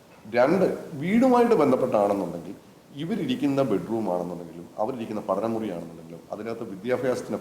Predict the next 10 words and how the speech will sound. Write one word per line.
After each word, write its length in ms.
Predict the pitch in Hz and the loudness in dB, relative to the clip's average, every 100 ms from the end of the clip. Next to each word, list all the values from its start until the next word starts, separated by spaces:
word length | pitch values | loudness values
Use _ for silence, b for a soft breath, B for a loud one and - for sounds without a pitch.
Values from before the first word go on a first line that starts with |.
| - | -6
ഭാഗം 220 | 90 95 92 | -6 -6 -8
നമുക്ക് 220 | 98 104 107 | -10 -8 -4
എനർജൈസ് 400 | 139 143 131 - | -2 -2 -8 -8
ചെയ്യാൻ 160 | 92 85 | -10 -10
പറ്റും. 160 | - - - 110 | -12 -18 -16 -8
അപ്പം 160 | 175 - 139 | -8 -8 -8
ഇതിനകത്ത് 360 | 151 175 185 190 147 | 2 2 4 4 4
എന്തുകൊണ്ടാണ് 680 | 160 190 233 214 143 117 127 147 110 | 4 2 0 2 4 4 2 -2 -6
ഇതിനകത്ത് 300 | 107 107 110 98 | -6 -6 -8 -10
ഒന്നുകിൽ 200 | 104 | -12